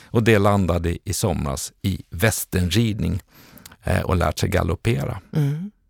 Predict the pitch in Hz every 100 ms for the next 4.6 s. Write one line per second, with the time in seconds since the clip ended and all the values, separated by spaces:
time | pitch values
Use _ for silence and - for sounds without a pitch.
0 | _ - - 143 113 143 143 95 160 165
1 | 196 - - - - - - - _ -
2 | 196 220 208 135 104 101 87 92 - -
3 | 185 185 175 170 208 175 110 101 95 90
4 | 87 85 87 98 85